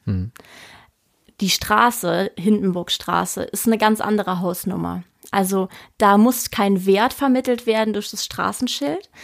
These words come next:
Speaker 2: sondern diese Umbenennung, die ja im Übrigen Ende der zwanziger Jahre stattgefunden hat, also da wurde die Straße Hindenburgstraße genannt,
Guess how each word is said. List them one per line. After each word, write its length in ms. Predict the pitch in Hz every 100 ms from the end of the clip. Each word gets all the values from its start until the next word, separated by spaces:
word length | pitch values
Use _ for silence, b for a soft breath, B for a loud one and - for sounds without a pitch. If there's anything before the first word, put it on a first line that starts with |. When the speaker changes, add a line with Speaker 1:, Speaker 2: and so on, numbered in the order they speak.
| B B B
Speaker 2:
sondern 540 | - 226 247 247 247
diese 460 | 220 220 214 208 202
Umbenennung, 800 | 214 233 277 269 277 285 285 262
die 140 | 220
ja 100 | 202
im 80 | 185
Übrigen 480 | 196 208 - 202 202 -
Ende 240 | 208 214
der 80 | 185
zwanziger 500 | - 202 226 247 233
Jahre 480 | 233 226 226 240 240
stattgefunden 800 | - 240 233 240 - 262 262 254
hat, 180 | 262
also 220 | 262 190 190
da 220 | 202 196
wurde 180 | 208 202
die 120 | 196
Straße 340 | - 190 185
Hindenburgstraße 800 | 185 240 262 269 - - 262 -
genannt, 460 | 254 247 247 254 254